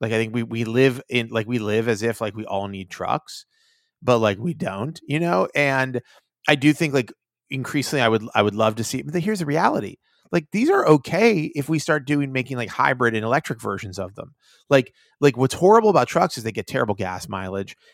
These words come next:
and most people don't really need a massive vehicle 'cause they're not actually off-roading. But if you suddenly take away at least, like, the implications, like, the, the negative implications in terms of their, um, like, carbon footprint, it does become a little bit less, like,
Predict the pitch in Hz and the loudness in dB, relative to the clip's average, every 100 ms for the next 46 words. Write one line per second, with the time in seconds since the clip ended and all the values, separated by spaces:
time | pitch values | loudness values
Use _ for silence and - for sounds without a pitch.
0 | _ 127 151 175 185 147 139 123 120 110 | _ -2 0 0 0 0 0 0 -2 -2
1 | 110 104 98 98 98 104 95 101 98 98 | -2 -4 -4 -6 -6 -8 -6 -6 -4 -6
2 | - 101 101 98 101 - 98 - - 156 | -6 -6 -6 -6 -8 -6 -6 -6 0 2
3 | 151 101 - - - 147 143 175 247 330 | 2 -2 -10 -20 -8 -6 -4 0 0 0
4 | 220 185 143 131 120 101 123 175 - 120 | 0 -2 0 2 0 0 -2 -2 -2 -2
5 | 95 _ _ _ - 123 - 139 131 127 | -4 _ _ _ -12 -12 -6 -6 -4 -6
6 | - 120 120 127 110 98 98 95 - 101 | -4 -4 -2 -4 -4 -6 -10 -10 -10 -12
7 | _ 107 104 110 123 123 113 104 98 104 | _ -4 -2 -4 -2 -2 -4 -6 -6 -6
8 | 101 104 95 104 95 104 101 95 92 101 | -6 -10 -12 -12 -10 -12 -8 -10 -6 -4
9 | 95 - - 92 87 95 _ - - 139 | -4 -8 -12 -14 -14 -20 _ -20 -2 0
10 | 165 123 - 101 - 101 98 _ _ _ | 0 -2 -6 -8 -8 -12 -12 _ _ _
11 | _ _ _ 123 190 190 139 131 139 110 | _ _ _ -2 2 2 0 -2 -2 2
12 | 120 127 107 - 113 101 95 - 101 95 | 4 4 2 -6 -4 -4 -6 -8 -6 -6
13 | - | -12